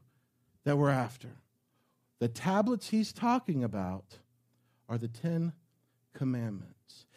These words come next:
He's saying, "Look, we don't become adequate with God by doing the law, including the Ten Commandments. We can't do it. We've never been able to do it. As a whole people group of Israel, we've never been able to live up to this.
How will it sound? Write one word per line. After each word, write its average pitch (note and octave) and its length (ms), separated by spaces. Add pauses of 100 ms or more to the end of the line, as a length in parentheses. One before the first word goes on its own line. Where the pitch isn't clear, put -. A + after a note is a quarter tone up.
He's F3 160
saying, G3 220
"Look, G#3 220 (340)
we D#3+ 120
don't G3+ 260
become A#3 340 (100)
adequate G#3 720
with D#3 300
God G3+ 320
by F3+ 140
doing F3+ 960 (260)
the E3 100
law, F#3+ 500
including G#3 440
the F#3+ 100
Ten G3 220
Commandments. F#3+ 720 (400)
We A3+ 180
can't G#3+ 460
do C4+ 220
it. - 180 (280)
We've A3+ 140
never C4+ 340
been A#3 160
able G3 280
to G3 100
do E3+ 160
it. D#3+ 80
As G3 200
a G#3+ 100
whole A#3+ 200
people C4 400
group G#3+ 200
of G#3+ 140
Israel, B3 360
we've A3 260
never C4 400
been A#3 140
able A3+ 240
to G#3 100
live A3 180
up C4 160
to A3+ 60
this. G#3 180